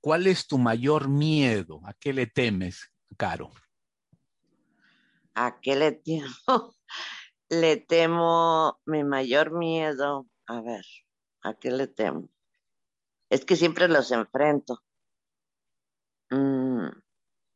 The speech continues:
Speaker 2: ¡Uy! A las ratas.
Speaker 1: <laughs>
Speaker 2: ¡Oh, qué horror! Las ratas y las cucarachas.
Speaker 1: Ujú.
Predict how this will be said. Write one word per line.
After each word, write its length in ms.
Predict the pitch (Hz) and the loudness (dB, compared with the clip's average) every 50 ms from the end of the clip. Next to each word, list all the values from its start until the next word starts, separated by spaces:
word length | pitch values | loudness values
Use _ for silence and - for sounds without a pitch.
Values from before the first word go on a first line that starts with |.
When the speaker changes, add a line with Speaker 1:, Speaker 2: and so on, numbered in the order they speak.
| _ _ _ _ _ _ _ _ _ _ _ _ - | _ _ _ _ _ _ _ _ _ _ _ _ -4
Speaker 2:
¡Uy! 720 | - 165 160 175 208 226 254 285 311 285 226 170 135 - _ _ _ _ _ - | 0 2 4 6 6 6 6 4 4 2 -2 -4 -8 -10 _ _ _ _ _ -4
A 100 | - 156 | -4 -2
las 180 | 156 156 151 147 | -2 -2 -2 -4
ratas. 840 | 139 - 151 156 165 185 - _ - 208 180 123 - - - _ _ _ _ _ | -4 -4 -2 0 0 -2 -2 _ -6 -6 -6 -6 -8 -12 -20 _ _ _ _ _
Speaker 1:
<laughs> 680 | - - - - - - - 139 - - - - - _ _ _ _ _ _ _ _ - | -14 -14 -14 -14 -14 -6 -4 -4 -4 -4 -10 -14 -14 _ _ _ _ _ _ _ _ -2
Speaker 2:
¡Oh, 220 | - 185 220 233 - - | 0 2 2 2 0 -4
qué 160 | - - 240 | -2 0 2
horror! 600 | 226 214 - - 220 208 - - - - - _ _ _ _ _ - | 2 0 0 -2 -2 -2 0 -2 -4 -4 -6 _ _ _ _ _ -4
Las 160 | 165 180 170 | -4 -2 -2
ratas 360 | 165 175 180 165 - 240 233 | 0 -2 -2 0 0 0 2
y 60 | 233 220 | 2 2
las 200 | 196 180 - - | 0 0 -2 -4
cucarachas. 880 | 165 160 - - 151 151 160 160 160 - - 143 131 120 _ _ _ _ _ _ _ _ _ _ 123 113 113 _ _ _ | -12 -8 -2 -2 0 2 2 0 -2 -2 -6 -8 -8 -8 _ _ _ _ _ _ _ _ _ _ _ _ _ _ _ _
Speaker 1:
Ujú. 220 | - 120 123 156 | -12 -10 -10 -10